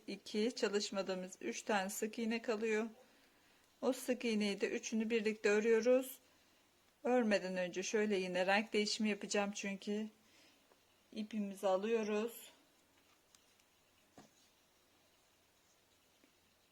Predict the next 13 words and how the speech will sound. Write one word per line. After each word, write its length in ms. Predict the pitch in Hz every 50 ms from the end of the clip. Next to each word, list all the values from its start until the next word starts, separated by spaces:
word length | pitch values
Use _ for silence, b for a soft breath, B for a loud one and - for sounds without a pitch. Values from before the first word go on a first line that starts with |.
| _ _ _ _ _ _ -
Evet. 420 | 220 196 180 175 - - - - - _ _ _ _ _ _ _ _ _ _ _ _ _ _ b b b b b b b b b _ - - -
Renk 280 | 220 214 226 220 - -
değişimini 720 | 226 220 226 220 220 - 226 208 208 202 196 196 190 190
yapıyoruz. 800 | 185 185 185 - - 226 220 226 220 214 214 233 226 - - - -
O 160 | - - 202
son 320 | 202 202 - 240 233 226 214 -
iki 280 | 208 208 - - 226
ilmekle 540 | 214 196 202 202 202 202 202 - 196 190 180
birlikte 680 | 196 185 170 151 175 - - - 196 190 196 226 277 277 - - _ _ _ _ _ _ _ _ _ _ _ _ _ _ _ _ _ _ _ -
renk 300 | 233 214 208 226 226 -
değişimini 500 | - 208 202 202 202 - - 185 180 180
yapıyoruz 720 | 180 185 185 - - 233 220 220 233 240 254 247 - - - b b b b b _ _ -
ve 460 | 196 190 226 226 214 214 220 254 262